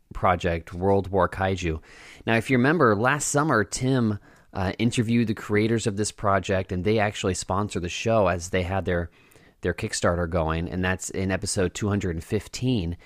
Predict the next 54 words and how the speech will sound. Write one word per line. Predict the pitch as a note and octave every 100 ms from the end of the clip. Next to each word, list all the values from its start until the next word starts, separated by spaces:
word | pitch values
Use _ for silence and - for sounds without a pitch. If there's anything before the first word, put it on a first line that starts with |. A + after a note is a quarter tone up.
| - _
if | -
you | G2+
want | F#2+
to | F2
go | G2
back | F2 F#2+ G2+
and | E2+ E2+
listen | G2+ - F#2+ E2+
to | F2+
that. | D#2+ D2+ D#2+ - - -
But | - F2
the, | F#2 E2+ E2
the | G2
book | C#3+ C#3+
really | G2+ A#2 A2
is | G2+ F#2+
a |
beautiful | E2+ F#2+ F#2 F2+
book, | E2+ F#2 E2+ - - - _ -
uh, | F2 E2+
that | F2 -
came | - B2
together | G2 F2 F2
very | D2+ D#2+ A#2 D#2
well. | D#2+ D#2+ D2 - - -
And | - F#2
if | F#2
you're, | A#2 A#2 G#2+ -
if | G#2
you | A#2
live | C3+ D#3
in | C3
North | B2 B2 -
America | G#2+ C#3 D#3 -
and | G2+ G#2 G#2
would | G2+ F#2+
like | G#2 -
a | G2+
free | - B2
copy, | - D3 - E2+
the | D#2+ -
only | B2 D#3 D3
thing | B2 D#3 D#3 G#2+
you | F#2+
have | G#2+ G#2+
to | -
do, | E2 A#2+ B2+ - - - _ _
the | C3+
only | E3 G3+ G3+ E3+
thing | F#3+ G3+ D3
you | B2
have | C#3 D3
to | -
do | G#2+ D3